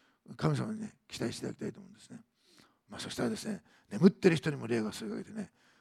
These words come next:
こう、夢の中で神を褒めていただいたりしてね、無有病者のように主を賛美しながら歩き回る。ね、ね、あのね、神は眠りは奪われません。眠りながら主を褒めていただくとね、神の愛の大きさがわかるでしょうね。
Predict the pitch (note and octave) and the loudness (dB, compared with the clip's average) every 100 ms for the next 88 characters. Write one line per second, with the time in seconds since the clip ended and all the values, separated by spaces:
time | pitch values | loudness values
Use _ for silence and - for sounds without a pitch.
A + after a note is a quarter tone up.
0 | - G2 G#2+ C#3 G3+ F#3+ E3 C3 A2+ C3+ | -16 -8 2 8 8 8 6 2 0 -4
1 | A#2+ - F#3+ - G2+ - - - - - | -8 -10 -14 -4 -4 -4 -16 -16 -16 -16
2 | _ _ _ _ _ _ A2+ C#3 F3 G3 | _ _ _ _ _ _ 4 8 10 10
3 | G3 B2 A2 G2+ - - - G#2 G2+ - | 10 6 -2 -2 0 0 -2 -8 -6 -8
4 | F2 F#2+ F3+ G#3 G2+ - - - - - | -6 -6 -8 -8 -12 -12 -16 -20 -18 -16
5 | - - - - _ _ _ _ - - | -18 -20 -18 -18 _ _ _ _ -18 -16
6 | - G#3 F#3 - G#3+ - D#3+ A#2 C3 D3 | -16 -14 -12 -6 0 4 4 4 2 4
7 | C#3 B2 C#3 A#2+ - - - - - - | 4 6 4 4 -4 -10 -14 -20 -14 -2
8 | G3 G3 F#3 E3 C#3+ - C#3+ - G3+ F#3 | 10 12 12 8 4 2 -2 -2 -4 -6
9 | - G3 - - F#2 G3 - - - - | -8 -10 -12 -14 -16 -16 -18 -20 -20 -6
10 | - E3 B2+ A#2+ G#2+ B2+ - A#2+ A2 G#2+ | 2 4 4 2 2 -4 0 0 0 -4
11 | F#2+ G2+ - - - | -8 -12 -18 -18 -20